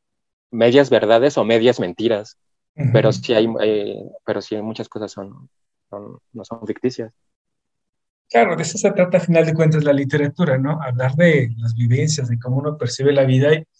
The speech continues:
Speaker 2: y de lo que ha vivido a final de cuentas, ¿no? Porque no puedes hablar de algo que desconoces. Pero si en
Speaker 1: Claro.
Speaker 2: este, en este caso hablas de cosas muy,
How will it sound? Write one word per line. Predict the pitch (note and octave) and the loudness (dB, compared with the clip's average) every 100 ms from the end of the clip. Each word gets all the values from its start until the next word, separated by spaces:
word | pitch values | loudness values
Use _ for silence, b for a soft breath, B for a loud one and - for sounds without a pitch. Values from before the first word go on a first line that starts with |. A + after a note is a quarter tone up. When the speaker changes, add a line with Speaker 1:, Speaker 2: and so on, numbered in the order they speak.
| _ _ _ | _ _ _
Speaker 2:
y | - B2+ | -8 -4
de | B2 | -2
lo | A#2+ A#2+ | -2 -4
que | - A#2 A#2+ | -6 -2 0
ha | C3+ | 0
vivido | C#3 E3 F#3 | 2 0 0
a | D3+ | -2
final | B2 B2+ | 0 0
de | B2 | 0
cuentas, | B2+ D#3 D#3 A#2 B2 | 0 -2 0 -2 -4
¿no? | D#3+ | -6
Porque | - A#2+ B2+ A#2 | -6 -6 -4 -2
no | C3+ - | -2 0
puedes | C#3+ C#3 | 0 0
hablar | C3+ C#3 | 0 0
de | C#3 | 2
algo | C#3 C#3+ C#3+ | 2 2 0
que | B2 A#2 | -4 -2
desconoces. | A#2+ - F#3+ B3+ F3 - - _ _ _ _ _ _ _ - | -2 0 -2 -2 -4 -10 -12 _ _ _ _ _ _ _ -2
Pero | C#3 C#3+ | 2 6
si | A#2 C3 | 6 6
en | A#2 | 2
Speaker 1:
Claro. | |
Speaker 2:
este, | A#2+ - - | 0 -4 -6
en | C#3+ | -2
este | D3+ - D#3+ | 0 0 4
caso | D#3+ D#3 E3 | 4 6 6
hablas | D#3 D3+ C#3 | 6 6 4
de | C3 | 0
cosas | C#3 - C#3+ C#3+ | -4 -2 -2 0
muy, | D3 D#3+ D#3 | 0 0 -4